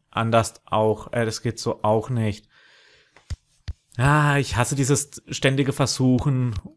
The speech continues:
und Probieren. Wobei, wir kommen bestimmt auch so eigentlich lang. Aber ich würde den eigentlich ganz gerne Andererseits doch. Probieren wir's einfach mal.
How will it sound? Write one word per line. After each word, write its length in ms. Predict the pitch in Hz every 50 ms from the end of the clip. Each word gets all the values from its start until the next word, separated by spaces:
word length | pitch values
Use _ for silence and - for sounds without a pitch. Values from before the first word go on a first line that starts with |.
| - - -
und 100 | 123 123
Probieren. 720 | 113 - - 127 - - 117 113 117 113 117 117 117 110 - - - - - _ _ _ - - _ _ _ _ _ - - - _ _ _ _ - - - _ _ _ - - - _ _ _ _ - - - _ _ _ - - - _ _ - - - _ _ _ - - - _ _
Wobei, 240 | - 123 123 120 120
wir 100 | 117 113
kommen 220 | - - 123 120
bestimmt 320 | 117 117 - - 120 120 -
auch 100 | 120 -
so 280 | - - 127 120 113
eigentlich 400 | - 127 131 127 135 131 127 -
lang. 180 | - 139 123 117
Aber 220 | 117 113 113 107 - - - - - _
ich 120 | - - -
würde 200 | 131 120 127 113
den 160 | 123 123 120
eigentlich 420 | - 110 110 110 131 135 - -
ganz 380 | - 131 120 131 123 - - -
gerne 720 | - 120 113 117 123 127 131 135 131 131 127 131 117 - - _ _ _ _ _ _ _ _ _ _ _ _ _ _ _ _ _ _ _ _ _ _ _ _ _ _ _ _ _ _ _ _ - - -
Andererseits 580 | - 104 104 113 113 - - 135 127 123 - -
doch. 360 | - 110 104 107 104 - - - - - _
Probieren 280 | - 110 - - 107 104
wir's 140 | 107 104 117
einfach 200 | 113 104 110 107
mal. 320 | 107 104 104 98 95 -